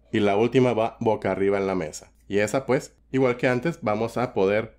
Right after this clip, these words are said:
colocarla. ¿Cuál es esa? ¿Es esta de aquí? No, es esta de acá. Y luego, a partir de primer jugador, vamos a ir revelando y vamos a ir colocando. Ah, caray, creo que esta la voy a poner, poner aquí.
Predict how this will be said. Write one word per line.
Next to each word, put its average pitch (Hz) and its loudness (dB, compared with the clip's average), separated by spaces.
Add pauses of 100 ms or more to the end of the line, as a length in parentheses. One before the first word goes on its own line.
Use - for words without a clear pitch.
(120)
colocarla. 120 -4
¿Cuál - -6
es - -10
esa? 90 -10
¿Es 92 -12
esta 117 -10
de 120 -4
aquí? 151 -4 (120)
No, 95 -12 (260)
es - -14
esta 98 -6
de 90 -2
acá. - -12 (240)
Y 113 2
luego, 101 2
a 139 -4
partir 107 -2
de 104 0
primer 90 -4
jugador, 135 0
vamos 98 -4
a 107 -2
ir 101 -2
revelando 143 0
y 107 -6
vamos 95 -2
a 90 0
ir 95 0
colocando. 95 -4 (400)
Ah, 113 -8
caray, 85 -8
creo 90 -14
que - -14
esta - -16
la 90 -12
voy 90 -8
a - -20
poner, 85 -10
poner 82 -18
aquí. 127 -10